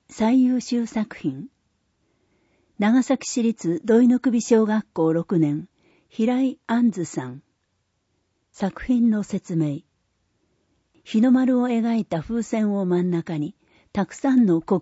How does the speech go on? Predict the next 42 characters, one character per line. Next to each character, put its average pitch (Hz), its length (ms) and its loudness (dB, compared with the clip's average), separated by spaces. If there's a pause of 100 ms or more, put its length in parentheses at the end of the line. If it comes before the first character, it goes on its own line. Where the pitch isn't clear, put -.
旗 262 160 2
を 233 80 2
描 233 260 0
い 190 80 0
た 151 140 -6
風 185 240 -4
船 170 280 0
が 160 200 -4 (400)
緑 240 340 4
の 170 160 2
リ 214 140 0
ボ 180 140 2
ン 165 80 0
で 165 100 -4
束 190 260 -2
ね 170 140 2
て 147 100 -10
あ 143 100 -8
り 147 120 -8
ま 143 100 -8
す。 - 220 -20 (720)
リ 254 140 2
ボ 220 160 2
ン 175 160 0
に 160 120 2
は、 156 200 -4 (420)
「み 226 200 6
ん 247 100 8
な 254 140 4
で 190 120 0
楽 196 300 -2
し 220 260 -2
い - 20 0
世 170 140 0
の 196 120 2
中 175 360 -2
を」 151 280 -10
の 180 160 0
文 170 160 0
字。 - 220 -14 (760)
バ 220 180 0
ッ - 40 -20